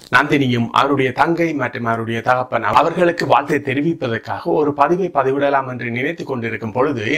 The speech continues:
எனது நண்பர்கள் ஒரு பதிவை அனுப்பியிருந்தார்கள். அந்த பதிவை நான் சென்று பார்த்த பொழுது அந்த பதிவானது, அதாவது நந்தினி அவர்களை பற்றி, அவர்கள் ஏதோ காசு வேண்டித்தான் அவர்கள் இந்த போராட்டங்களில் ஈடுபடுகிறார்கள் என்பதை பற்றியும்,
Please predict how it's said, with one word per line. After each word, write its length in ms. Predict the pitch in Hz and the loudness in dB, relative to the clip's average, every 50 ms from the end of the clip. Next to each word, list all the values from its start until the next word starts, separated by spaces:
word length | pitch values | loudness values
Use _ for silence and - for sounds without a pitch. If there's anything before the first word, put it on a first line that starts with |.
| - | -2
எனது 320 | - 143 160 175 156 143 139 | 0 0 2 2 2 2 2
நண்பர்கள் 560 | 131 143 160 180 175 156 156 - 143 165 151 | 2 2 2 4 2 2 2 2 2 2 2
ஒரு 120 | 135 123 | 0 0
பதிவை 360 | - 123 123 147 151 147 139 | 0 0 0 2 0 0 0
அனுப்பியிருந்தார்கள். 800 | 127 110 107 101 - 113 107 101 101 95 95 98 101 - 101 - - - - - - - | -2 -2 -6 -8 -8 -8 -8 -8 -6 -6 -6 -6 -6 -8 -14 -14 -16 -20 -20 -20 -6 0
அந்த 220 | - 135 165 180 185 - | 2 2 4 4 2 2
பதிவை 380 | - 156 165 - 196 185 151 139 | 4 2 4 4 4 2 2 2
நான் 220 | 127 120 117 117 113 - | 0 -2 -2 -4 -4 -4
சென்று 280 | - 127 120 117 117 110 | -4 -2 -2 -2 0 2
பார்த்த 300 | 117 120 139 - - 120 | 2 2 2 2 -2 -2
பொழுது 380 | 113 113 104 98 98 104 110 147 - - - - - - - - | -2 -2 -2 -4 -6 -8 -10 -10 -12 -16 -16 -10 -8 -8 -2 0
அந்த 220 | - 156 160 156 | 2 2 4 2
பதிவானது, 680 | 143 147 160 170 208 220 180 143 123 113 107 98 104 104 117 123 _ _ _ _ - | 4 4 4 4 4 6 4 4 4 2 -2 -2 -4 -6 -6 -8 _ _ _ _ 0
அதாவது 400 | - 139 160 165 165 170 156 156 139 | 0 2 2 2 2 2 2 0 0
நந்தினி 460 | 127 127 156 190 202 233 196 170 147 | 2 2 2 2 2 2 2 2 2
அவர்களை 380 | 127 117 113 113 117 113 110 107 | 0 0 -2 -2 -2 -2 -4 -4
பற்றி, 320 | - 113 107 - 113 107 104 - - - - - - - - - - - - - - | -4 -8 -8 -6 -6 -6 -6 -6 -10 -14 -20 -20 -20 -20 -20 -20 -18 -14 -12 -2 2
அவர்கள் 400 | 123 147 165 165 165 165 151 - | 2 4 4 4 4 4 4 4
ஏதோ 200 | - 143 143 147 139 135 | 4 4 4 4 2 2
காசு 380 | - - 135 143 170 185 - 233 185 | 2 2 2 2 2 2 -2 -2 -2
வேண்டித்தான் 600 | 135 127 135 143 139 143 139 - 147 139 147 - - | 0 0 0 2 0 0 0 0 0 0 0 0 0
அவர்கள் 380 | - 127 131 127 - 131 131 - | 0 0 0 0 -2 -4 -6 -4
இந்த 240 | - 127 123 117 127 | -4 -2 0 2 2
போராட்டங்களில் 600 | 123 123 127 131 131 123 123 117 117 113 110 110 117 | 2 2 0 0 -2 -2 -4 -4 -4 -2 -2 0 0
ஈடுபடுகிறார்கள் 760 | 127 147 151 135 - 123 117 110 110 110 107 104 - 107 104 | 2 2 2 0 0 -2 -2 -2 -2 -2 -2 -2 -4 -6 -6
என்பதை 340 | 104 107 107 107 107 104 101 | -6 -6 -6 -4 -4 -4 -2
பற்றியும், 480 | 98 113 104 - - 98 98 98 101 | -2 -4 -4 -4 -6 -8 -6 -6 -6